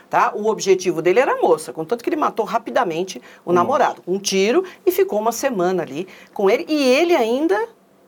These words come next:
Speaker 1: incitando e controlando os outros. Ele, garoto, de quatorze anos, treze pra quatorze anos.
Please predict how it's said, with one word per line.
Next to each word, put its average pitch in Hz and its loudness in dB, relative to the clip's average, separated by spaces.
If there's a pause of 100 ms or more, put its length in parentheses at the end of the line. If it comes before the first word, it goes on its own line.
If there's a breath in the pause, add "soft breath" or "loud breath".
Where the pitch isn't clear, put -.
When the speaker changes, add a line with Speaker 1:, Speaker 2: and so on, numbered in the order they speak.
(140)
Speaker 1:
incitando 208 -2
e 233 -8
controlando 208 0
os 494 0
outros. 196 -2 (600)
Ele, 170 0
garoto, 240 -2 (160)
de 156 -14
quatorze 190 -4
anos, - -6
treze 175 -6
pra - -6
quatorze 240 -2
anos. - -8